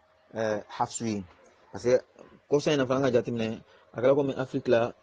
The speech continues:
Warshu de tun ka ca. Sisan mɔgɔw nana yɛlɛma ka don Hafsu la, sababu b'o la. Bon, mɔgɔ tora, dɔw tora fila fila. A ka yɔrɔ dɔ ye Hafsu ye, a ka yɔrɔ dɔ ye Warshu ye. Mais n'i yɛrɛ ko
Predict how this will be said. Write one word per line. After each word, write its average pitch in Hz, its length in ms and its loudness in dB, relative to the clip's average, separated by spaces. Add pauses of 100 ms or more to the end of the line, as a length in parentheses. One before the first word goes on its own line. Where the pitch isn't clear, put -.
Warshu 127 320 0
de 123 80 -2
tun - 80 -16
ka 107 140 0
ca. 101 220 -4 (680)
Sisan 127 340 0
mɔgɔw 139 240 6
nana 123 200 0 (320)
yɛlɛma 110 480 2
ka 107 120 2
don 110 180 -2
Hafsu 120 380 -4
la, 110 200 0 (1400)
sababu 123 480 2
b'o 110 220 2
la. 107 200 0 (580)
Bon, 107 280 -2 (540)
mɔgɔ 120 280 2
tora, 120 240 2 (120)
dɔw 131 240 4
tora 120 160 4
fila 110 200 -2
fila. 98 280 -6 (560)
A 110 100 -6
ka 127 80 0
yɔrɔ 127 220 6
dɔ 117 100 4
ye 120 80 2
Hafsu 123 320 -4
ye, 120 220 0 (240)
a - 60 -12
ka 123 100 2
yɔrɔ 117 140 6
dɔ 113 180 4
ye 110 80 0
Warshu 110 260 0
ye. 98 160 -2 (500)
Mais 127 260 2
n'i 147 220 0
yɛrɛ 160 220 8
ko 143 360 4